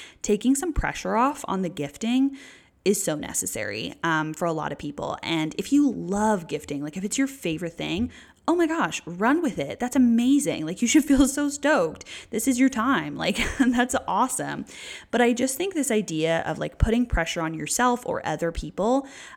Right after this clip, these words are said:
um, with, like, how much a gift costs or how thoughtful it, like, how personal it is, or if it's, um, I don't know, like, I guess what I'm just trying to say is that, um, I think a lot of people have stress around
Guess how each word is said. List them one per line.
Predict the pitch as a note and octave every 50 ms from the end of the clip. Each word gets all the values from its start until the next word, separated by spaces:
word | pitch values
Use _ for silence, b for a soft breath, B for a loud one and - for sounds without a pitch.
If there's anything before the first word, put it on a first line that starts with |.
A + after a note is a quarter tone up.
| B -
um, | F3 E3+ E3 D#3+ D#3 D3+ D3 C3 - - - - -
with, | D#3+ E3 F3 E3 D#3+ D3+ - - - - - - - - _ - -
like, | D#3 D#3 C3+ - - - b b b b
how | - - A3
much | A#3 B3+ D#4 D4+ D4 -
a | G3+
gift | F#3 - D#3+ D#3 - -
costs | - - - D3 C#3 C#3 - -
or |
how | D#3+ - - A#3+ A#3+
thoughtful | A3+ - - - - C#4+ C#4 C#4 A#3+ - - G#3+ G#3
it, | F#3 - -
like, | F3+ F3+ F3+
how | - - G#3 G#3+
personal | G#3+ - - - - B3+ C4 B3 - - A3+ G3 F3 E3+
it | D#3+ D3
is, | D3+ C#3 C3+ C3 C3 C3 - B B B B B B _
or | - F3+ F3+ F3+ F3+ F3+ F3+ F3+ F3+ F3 - -
if | F3+ F#3+ - G#3
it's, | G#3 G#3 F#3+ - - - B B B B B B B B
um, | - F#3 G3 G3 G3+ F#3+ F#3 F3+ F3 D#3+ C3 - - _ _ _ _ _
I | - - - E3 G#3
don't | B3 C4 C4+
know, | C#4+ A#3 E3
like, | C#3+ E3 F#3 F#3 - - - _ _ _ - -
I | - - - G3
guess | - A#3+ B3+ -
what | D#4+ D4+
I'm | C4+
just | G#3+ F#3+ -
trying | - D#3+ D3+
to | D#3 D3+
say | - D3 D3
is | C#3+ D#3+ D3+ D3 -
that, | D#3 D3 C#3+ C#3+ - -
um, | D#3 D#3 C#3+ C3
I | - D3+
think | - F#3+ F#3 G3+
a | A3+
lot | G#3+ D#3 C#3
of | D3 -
people | D#3+ C#3 D#3 D3+
have | - D3 -
stress | - - D3 D3 - - - -
around | - D#3 D#3 D3 C#3+ E3 -